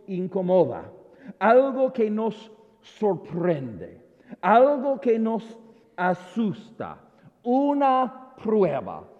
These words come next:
una dificultad en nuestras vidas. Y cuando Dios está captando la atención, normalmente, no siempre,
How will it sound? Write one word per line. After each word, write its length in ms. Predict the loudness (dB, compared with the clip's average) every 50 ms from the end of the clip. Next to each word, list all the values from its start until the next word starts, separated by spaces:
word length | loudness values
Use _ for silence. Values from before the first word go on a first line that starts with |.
| -20 -14 -4
una 480 | -2 0 0 0 0 0 -2 -2 -4 -4
dificultad 880 | -2 0 0 0 0 0 -4 -8 -8 -8 -8 -6 -4 -4 -4 -4 -8 -4 0
en 180 | 2 2 2
nuestras 600 | 4 4 2 2 2 -2 -4 -2 -2 -2 -2 -4 -4
vidas. 460 | -4 -4 -4 -4 -6 -10 -14 -16 -20 -20 -20 _ _ _ _ _
Y 200 | -4 -2 -2 -4
cuando 600 | -6 -6 -4 -2 0 0 0 -2 -2 -4 -4 -4
Dios 440 | -2 0 0 2 2 0 -2 -6 -12 -18 -20 -20 -20 -20 2 6
está 680 | 6 6 6 4 0 0 4 4 4 4 2 -2 -10 -2
captando 800 | 0 0 0 0 -2 -6 -2 0 2 2 2 0 0 2 4 4
la 260 | 4 2 0 -2 -2 -6
atención, 800 | -8 -8 -8 -10 -10 -6 -4 -2 0 2 2 2 2 0 -2 -6 -12 -18 -20 -20 -20 -14 -10
normalmente, 1400 | -6 -6 -4 -2 -2 -2 -2 0 2 2 2 4 2 2 2 2 2 2 2 0 -2 -4 -4 -4 -4 -6 -6 -4
no 240 | -4 -4 -6 -6 -8
siempre, 580 | -12 -10 -10 -8 -8 -8 -10 -14 -16 -16 -16